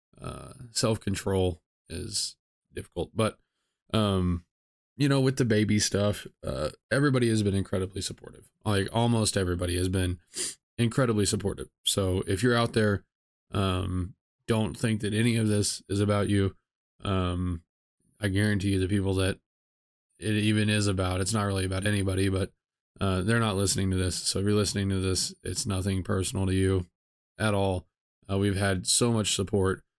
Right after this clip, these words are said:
We've been showered with love. Uh,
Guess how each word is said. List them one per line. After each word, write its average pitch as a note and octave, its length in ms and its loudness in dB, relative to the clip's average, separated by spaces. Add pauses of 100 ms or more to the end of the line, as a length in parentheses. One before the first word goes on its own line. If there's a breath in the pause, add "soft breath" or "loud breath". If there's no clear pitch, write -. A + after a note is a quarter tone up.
(100)
We've F#2+ 160 -2
been F#2+ 120 -2
showered G2+ 440 0
with F#2+ 180 0
love. F#2+ 400 0 (440)
Uh, F2+ 420 0